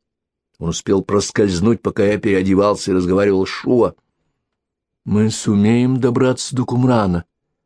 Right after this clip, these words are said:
Он не нападет по дороге?» «Змей нападает только в воде. Он ведь дитя подземной тьмы, а в безводной пустыне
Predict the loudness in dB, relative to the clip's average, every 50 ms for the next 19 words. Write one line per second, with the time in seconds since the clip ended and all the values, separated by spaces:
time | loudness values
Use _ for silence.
0 | _ _ _ _ -6 -2 0 2 2 2 4 2 2 4 4 2 2 2 -2 -4
1 | -2 -2 0 0 0 -2 -4 -6 -12 -14 _ _ _ _ _ _ _ _ _ _
2 | _ _ _ _ _ _ _ _ _ _ _ -16 -12 -8 -4 -2 0 2 2 2
3 | 0 0 0 0 0 2 2 2 2 2 0 _ 2 2 2 2 0 -2 0 2
4 | 2 2 2 2 2 0 0 -2 _ _ _ _ _ _ _ _ _ _ _ _
5 | _ _ _ _ -8 -4 0 0 0 0 0 -2 -4 -4 0 0 0 0 2 2
6 | 0 0 2 2 2 2 2 2 2 2 0 -2 -2 -4 -2 2 2 2 2 2
7 | 2 2 2 2 2 2 2 2 2 2 4 2 2 2 2 0 -2 -2 -2 -2
8 | -4 -4 -4 -6 -8 _ -2 0 0 2 0 0 -2 -2